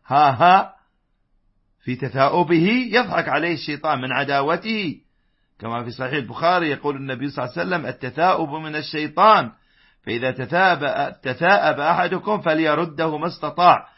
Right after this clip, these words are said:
فإن أحدكم إذا قال ها ها ضحك الشيطان". فأعمال الشيطان وعداوته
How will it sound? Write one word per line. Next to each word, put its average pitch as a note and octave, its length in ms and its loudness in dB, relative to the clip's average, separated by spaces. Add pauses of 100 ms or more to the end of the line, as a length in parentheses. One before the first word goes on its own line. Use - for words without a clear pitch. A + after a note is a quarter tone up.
(240)
فإن C3 260 -4
أحدكم D#3 520 -2
إذا C#3 180 -2
قال D#3+ 340 4
ها G#3 540 6 (480)
ها A3+ 420 4 (380)
ضحك C#3+ 460 -2
الشيطان". A#2 1000 -4 (2250)
فأعمال A2 560 -2 (1600)
الشيطان D#3+ 760 0 (320)
وعداوته A#2 1120 0